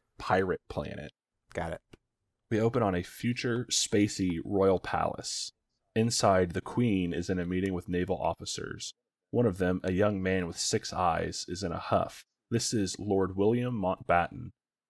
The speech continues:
Speaker 1: The Queen tells him to calm down and call in the captain. Captain Amelia enters. She's tasked with fake turning pirate to find Nassau, the, the planet that's a haven for pirates that no one's been able to find,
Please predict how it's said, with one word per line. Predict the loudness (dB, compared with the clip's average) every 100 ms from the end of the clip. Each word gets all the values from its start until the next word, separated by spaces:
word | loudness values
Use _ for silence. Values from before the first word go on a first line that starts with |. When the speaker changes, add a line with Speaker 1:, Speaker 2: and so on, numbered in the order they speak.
| _ -12
Speaker 1:
The | -2
Queen | 2 2
tells | 4 2 2
him |
to | -2
calm | 0 0 2
down | 4 4 0
and | -4 -2
call | 2 2 2
in | 0 -4 -6
the | -4 -4
captain. | -2 -6 -6 -10 -10 -12 _ _ _ _ -2
Captain | 0 2 0
Amelia | 2 2 4 4 2 0
enters. | -4 -6 -12 -14 -18 _ _
She's | -6 -6
tasked | 0 2 2 0
with | 2 2
fake | -2 -2 0 0 -4 -12
turning | -4 -2 -2 -4
pirate | 2 2 4 0 -4
to | -6
find | -4 -2 -2 -2
Nassau, | 0 2 2 0 0 0 -4
the, | -6 -6 -8 -12 _ -8
the | -8 0
planet | 2 2
that's | 0
a | -2
haven | 0 0 -2
for | -6 -6
pirates | -2 -2 -4 -6 -10 -12 _ _ -4
that | 0
no | 0
one's | 0 -2
been | -4
able | -2
to | -4
find, | -2 -4 -4